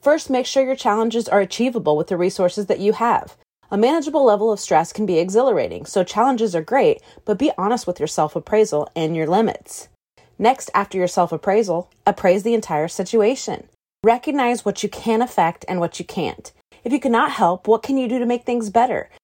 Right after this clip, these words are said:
And that ties nicely into her third tip. Ask yourself,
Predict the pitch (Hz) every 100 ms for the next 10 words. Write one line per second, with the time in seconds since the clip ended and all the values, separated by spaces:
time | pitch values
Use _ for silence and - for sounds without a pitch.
0 | _ - 226 254 - 262 214 196 196 233
1 | - 208 180 170 170 160 - 220 220 -
2 | 151 - - 233 - 262 - 185 180